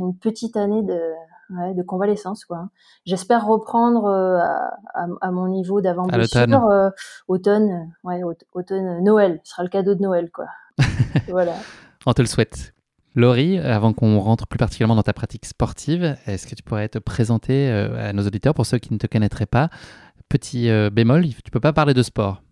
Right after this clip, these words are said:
Speaker 1: Sans
Speaker 2: Tu nous
Speaker 1: pas.
Speaker 2: as déjà donné un indice sur Briançon. Voilà, qu'est-ce que tu peux nous dire de toi, de ce que tu veux bien nous dire de toi, euh, sans parler de sport, pour, euh, voilà, que nos auditeurs, euh, en apprennent un peu plus sur qui tu es.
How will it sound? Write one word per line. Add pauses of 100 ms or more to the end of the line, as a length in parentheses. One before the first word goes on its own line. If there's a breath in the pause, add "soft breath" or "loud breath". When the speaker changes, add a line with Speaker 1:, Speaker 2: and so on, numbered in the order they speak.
(160)
Speaker 1:
Sans
Speaker 2:
Tu
nous
Speaker 1:
pas.
Speaker 2:
as
déjà
donné
un
indice
sur
Briançon.
Voilà,
qu'est-ce
que
tu
peux
nous
dire
de
toi,
de
ce
que
tu
veux
bien
nous
dire
de
toi, (500 loud breath)
euh,
sans
parler
de
sport,
pour,
euh,
voilà,
que
nos
auditeurs,
euh, (180)
en
apprennent
un
peu
plus
sur
qui
tu
es.